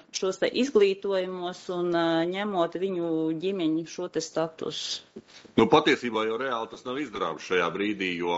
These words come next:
Speaker 2: at-, bija ļoti lielas atšķirības esošajos, eh, bijušajos, eh, novados un administratīvajās teritorijās, kur nebija šāda uzskaita veikta.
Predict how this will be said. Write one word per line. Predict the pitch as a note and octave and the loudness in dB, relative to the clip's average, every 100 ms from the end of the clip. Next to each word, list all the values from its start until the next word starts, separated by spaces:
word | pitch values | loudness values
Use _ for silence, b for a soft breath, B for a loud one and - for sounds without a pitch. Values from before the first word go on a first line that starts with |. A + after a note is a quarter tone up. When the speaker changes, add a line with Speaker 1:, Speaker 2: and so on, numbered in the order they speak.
| F#2 | 0
Speaker 2:
at-, | G#2 G#2 | -2 0
bija | G2+ G2 | -2 0
ļoti | A#2 A#2+ A2+ | 2 2 0
lielas | A2+ G#2 F#2 | -2 -2 -2
atšķirības | A#2+ - G2+ F#2 F#2+ F2 | -4 -2 -4 -2 -2 -2
esošajos, | G#2 G2+ G2+ - G2 F#2+ F#2+ - | -2 0 -2 0 0 2 0 -2
eh, | G#2 F#2 | 2 4
bijušajos, | F2+ C3+ F#2 F2 E2 D#2 - | 4 0 -2 -2 -2 -4 -8
eh, | - - F2 D#2+ | -8 2 4 4
novados | E2+ F2 D2+ D2+ D2 C#2+ | 0 -2 -2 -4 -6 -6
un | F2 | -4
administratīvajās | F2 F2+ D#2+ F2+ D#2+ D#2 - | -2 -2 -4 0 2 2 2
teritorijās, | B2+ A#2 B2 A2+ G#2 G2 F#2 - | 2 2 2 4 2 -2 -4 -8
kur | F#2 | -8
nebija | G#2+ B2 F#2 | -4 -2 -2
šāda | D#2+ F#2 F2 E2 | -4 -4 -2 -2
uzskaita | F2+ G2 - E2+ D#2+ G#2 | -4 -6 -2 -2 0 2
veikta. | A#2 E2 - | 2 0 -4